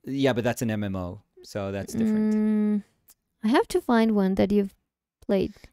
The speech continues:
Speaker 1: No, but not big ones. I, it's just too overwhelming for me.
Speaker 2: Asheron's Call.
Speaker 1: No, I don't know what that is.
Speaker 2: <laughs> Final Fantasy
Speaker 1: I've played some.
Speaker 2: fifteen.
Speaker 1: I've played, oh, I started that one, never finished.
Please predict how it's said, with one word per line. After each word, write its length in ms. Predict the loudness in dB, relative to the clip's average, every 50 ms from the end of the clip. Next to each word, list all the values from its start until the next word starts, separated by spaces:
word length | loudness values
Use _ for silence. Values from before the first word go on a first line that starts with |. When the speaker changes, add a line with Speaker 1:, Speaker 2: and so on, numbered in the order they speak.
| -6
Speaker 1:
No, 240 | -4 0 2 2 4
but 100 | 4 2
not 220 | 2 2 0 4 4
big 140 | 4 4
ones. 340 | 4 -2 -4 -4 -6 -8 -6 -6
I, 60 | -6
it's 240 | -2 -4 -4 -4 -2
just 240 | -2 -2 -2 -2 -4
too 180 | -2 0 4
overwhelming 520 | 4 4 4 4 4 4 4 4 4 2 -2
for 140 | -4 -6 -6
me. 240 | -6 -6 -8 -10 -10 0 6
Speaker 2:
Asheron's 800 | 8 8 8 8 8 6 6 6 8 6 4 2 0 -2 -4 -6
Call. 340 | -4 2 4 6 6 8 6
Speaker 1:
No, 220 | 4 4 2 -2 -6
I 80 | -8 -6
don't 120 | -6 -4
know 120 | -6 -6 -6
what 80 | -8 -8
that 140 | -8 -10
is. 240 | -10 -14 -18 -20 -20 _ _ _ -20 -20 _ _ -10
Speaker 2:
<laughs> 40 | -10 -10 _ -20 _ _ _ -20 -20 _ _ -20 -20 _ _ _ _ _ _ _ _ _ 4
Final 360 | 6 8 8 8 8 6 4 6
Fantasy 840 | 4 4 4 4 2 0 -4 -2 0 2 2 2 2 2 0 -4 -4 -4
Speaker 1:
I've 140 | -2 2 6
played 260 | 6 6 6 6 4 4
some. 300 | 4 4 4 2 0 -2
Speaker 2:
fifteen. 40 | -4 -4
Speaker 1:
I've 260 | -2 -2 -2 -2 -4 _ _
played, 240 | -2 -2 -2 -2 -2 -4
oh, 360 | -2 0 2 4 4 4 4 4
I 80 | 2
started 460 | 0 0 0 2 4 6 6 4 2
that 120 | 0 -2 -2
one, 120 | -2 -2
never 180 | -2 -2 -4 -4
finished. 460 | -6 -6 -6 -8 -10 -16 -20 _